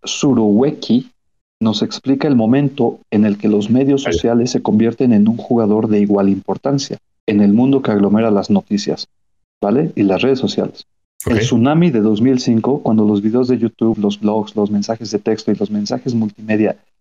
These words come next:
Speaker 1: dieron las noticias y preservaron las emotivas historias personales de la tragedia. ¿Me explico?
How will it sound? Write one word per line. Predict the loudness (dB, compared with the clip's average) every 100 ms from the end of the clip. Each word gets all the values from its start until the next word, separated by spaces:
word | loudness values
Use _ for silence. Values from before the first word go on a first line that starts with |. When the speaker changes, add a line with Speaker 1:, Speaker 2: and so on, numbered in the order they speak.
| _ -2
Speaker 1:
dieron | 0 2 2
las | 4
noticias | 2 0 -2 -2 -4 -6
y |
preservaron | -2 -2 0 0 0
las | 0 0
emotivas | 0 2 0 -2
historias | -6 -2 -2 -2
personales | -4 0 0 2 2
de | 0
la | -2
tragedia. | -4 -2 0 0 -4 _
¿Me | -10
explico? | -6 -2 -2